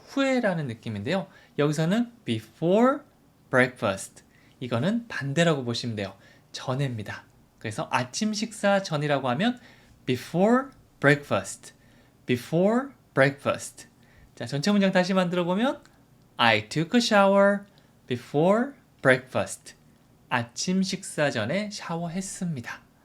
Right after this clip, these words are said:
자, 그럼 살짝 감정 연기를 넣어서 해볼게요. 어, 냄새가 나는 거예요. "너 샤워했니?" Did you take a shower?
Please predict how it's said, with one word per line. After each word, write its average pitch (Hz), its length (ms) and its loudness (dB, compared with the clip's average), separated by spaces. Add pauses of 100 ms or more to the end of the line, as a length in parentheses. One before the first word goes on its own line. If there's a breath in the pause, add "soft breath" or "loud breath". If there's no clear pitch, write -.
(500 soft breath)
자, 160 140 -2
그럼 165 200 0
살짝 220 340 2
감정 208 400 0
연기를 190 260 0
넣어서 147 240 2
해볼게요. 117 420 -2 (160)
어, 156 140 -6
냄새가 151 400 0
나는 123 240 -2
거예요. 104 220 -4 (400)
"너 117 120 -14
샤워했니?" 220 800 0 (920 soft breath)
Did 156 280 -2
you 269 160 0
take 220 320 -6
a 185 60 -2
shower? 196 920 -4